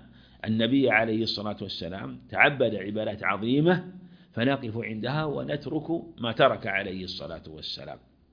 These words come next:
هذا هو الواجب. ولهذا حين يقال: "ليس الترك، ليس الترك دليلا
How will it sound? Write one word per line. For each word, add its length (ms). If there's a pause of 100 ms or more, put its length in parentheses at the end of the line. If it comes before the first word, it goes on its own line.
(1400)
هذا 280
هو 220
الواجب. 460 (1900)
ولهذا 880 (600)
حين 440 (420)
يقال: 520 (400)
"ليس 280
الترك، 420 (3000)
ليس 300
الترك 440 (300)
دليلا 540